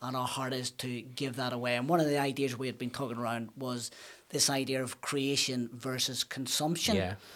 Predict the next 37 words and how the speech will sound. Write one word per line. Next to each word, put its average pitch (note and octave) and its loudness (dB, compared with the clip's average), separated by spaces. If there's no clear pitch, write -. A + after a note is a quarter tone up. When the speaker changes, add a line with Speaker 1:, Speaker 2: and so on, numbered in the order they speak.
Speaker 1:
Um, C#3 2
anyone D#3+ 8
wanna D3 6
just C#3+ -2
pop D3+ 4
in D3 6
and C3+ 2
chat C#3+ 2
on C3+ 2
that? C#3 0
Speaker 2:
Well, A#2+ 12
I G#2 10
think G#2+ 4
another A#2 10
one G#2 6
of G2 4
our G#2 10
values G#2 10
is G#2 4
to B2 4
be G#2+ 2
creative. A2 6
Speaker 1:
Yeah. A2+ 2
Speaker 2:
And, F#2+ 6
uh, F#2+ 4
we G2+ 4
call A2 10
that G2+ 8
to - -2
find G#2+ 6
a G#2 4
way. G#2 8
And, G2+ 2
um, G#2 4
we, G#2+ 6
you A#2+ -2
know, G#2+ 4